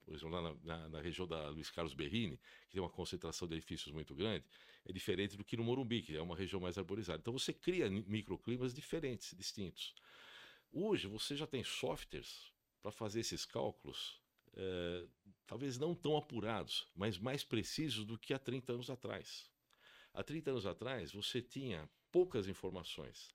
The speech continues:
Onde é que você buscava as informações? Onde é que estavam disponíveis as informações sobre temperatura, umidade relativa, pressão barométrica? Onde que você encontrava?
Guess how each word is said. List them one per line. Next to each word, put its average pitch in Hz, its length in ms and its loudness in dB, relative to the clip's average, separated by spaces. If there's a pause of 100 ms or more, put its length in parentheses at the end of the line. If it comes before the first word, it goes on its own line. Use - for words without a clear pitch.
(120)
Onde 151 200 -2
é 175 40 -2
que 175 80 -8
você 135 220 2
buscava 113 560 0
as 87 80 -2
informações? 85 640 -2
Onde 110 120 2
é 143 40 -2
que - 40 -16
estavam 139 220 2
disponíveis 120 800 2 (360)
as 98 140 2
informações 101 720 0
sobre 87 240 -2
temperatura, 95 800 0
umidade 90 400 -2
relativa, 87 840 -2
pressão 98 380 0
barométrica? 90 540 -4
Onde 180 100 -2
que 160 80 -12
você 110 200 -2
encontrava? 76 540 -6